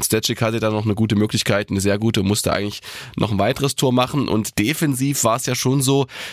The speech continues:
dass dann zum Ende der zweiten Halbzeit, das haben mir meine Scouts berichtet, das Spiel habe ich jetzt nicht gesehen,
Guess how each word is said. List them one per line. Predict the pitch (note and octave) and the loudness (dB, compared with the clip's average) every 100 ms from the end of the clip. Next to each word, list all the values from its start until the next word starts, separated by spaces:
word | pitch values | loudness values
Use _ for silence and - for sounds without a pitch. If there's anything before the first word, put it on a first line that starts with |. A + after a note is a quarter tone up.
| - | -4
dass | A2 - | -2 0
dann | A2+ | -2
zum | - A2 | 0 0
Ende | G#2 C3+ | -2 0
der | A#2+ - | -2 0
zweiten | G#2+ A#2 - G2+ | -2 -2 -2 0
Halbzeit, | A#2+ - B2+ B2+ | 0 -2 -2 -2
das | G2 A2+ | -2 0
haben | A2 | 0
mir | A2 | 0
meine | G2 G2+ A#2+ | 2 2 2
Scouts | - - F#2 C3+ - | 0 0 -2 -2 -2
berichtet, | - A#2 A#2 C3+ G#2 | 0 0 0 -2 0
das | |
Spiel | G#2+ - A2+ | 0 0 0
habe | - | 0
ich | G#2+ | 0
jetzt | G#2 | 0
nicht | A#2 - | 0 0
gesehen, | G#2 F#2+ C3+ | 0 2 2